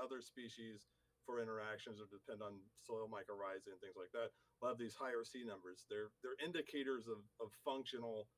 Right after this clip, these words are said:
stable systems. Low C values are, are scab plant, um,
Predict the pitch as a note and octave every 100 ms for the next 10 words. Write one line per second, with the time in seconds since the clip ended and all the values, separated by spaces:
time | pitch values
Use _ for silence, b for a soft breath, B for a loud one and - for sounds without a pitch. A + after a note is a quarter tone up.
0 | - - C3 C3+ A#2 G2+ G#2+ F#2 G#2 G2
1 | - b b b _ A#2 C3 A#2 A#2+ G#2+
2 | G#2+ G2+ G2 G2 F#2 F2+ F2 - - G2
3 | F#2 F2 _ - - A2+ G2+ F#2+ - -
4 | F2+ E2+ E2 D#2 _ _ _ _ - F#2+
5 | F2+